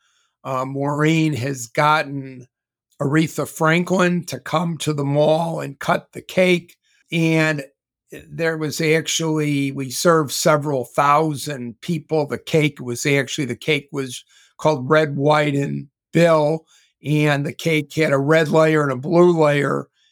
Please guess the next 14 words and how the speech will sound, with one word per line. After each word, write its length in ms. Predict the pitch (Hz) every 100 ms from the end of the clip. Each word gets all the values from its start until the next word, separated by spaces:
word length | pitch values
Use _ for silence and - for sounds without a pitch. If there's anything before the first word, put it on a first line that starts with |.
| _
And 180 | 143 151
one 280 | 156 160 139
thing 340 | 156 160 151
is, 360 | 147 143 139 - _ _ _ _ _ _ _ _ _ -
those 380 | 147 175 175 -
are 140 | 156
not 420 | 147 156 160 165
natural 600 | 147 151 156 147 165 151
coloring. 640 | 123 - 165 170 156 147 143
So 240 | - 160
if 160 | 143 -
you 140 | 160
ate 240 | 151 156 -
that 260 | 156 143